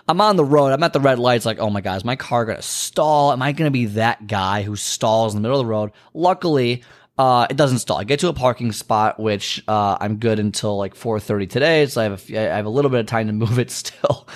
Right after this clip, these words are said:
which is, like, I gotta rush down there and move it before I get towed or something or get a ticket. And I'm like, "Oh my God." So last night,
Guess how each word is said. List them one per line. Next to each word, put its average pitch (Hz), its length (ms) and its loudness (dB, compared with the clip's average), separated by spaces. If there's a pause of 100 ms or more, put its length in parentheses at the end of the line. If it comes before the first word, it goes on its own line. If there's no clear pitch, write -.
(200)
which - 160 -4
is, - 180 -2
like, 143 80 4
I - 20 2
gotta 107 160 2
rush 107 220 2
down 107 160 2
there 104 80 0
and 104 100 2
move 107 120 0
it - 40 -10
before 104 200 -4
I - 20 0
get 98 160 -10
towed 113 380 2
or 110 80 -4
something 104 260 -6
or - 20 -8
get 104 120 -6
a 98 60 -6
ticket. 113 380 -4 (640)
And 139 100 2
I'm 139 60 2
like, 147 180 0
"Oh 139 140 2
my 117 120 0
God." 87 180 -8
So 165 240 0
last 180 300 0
night, 147 260 -2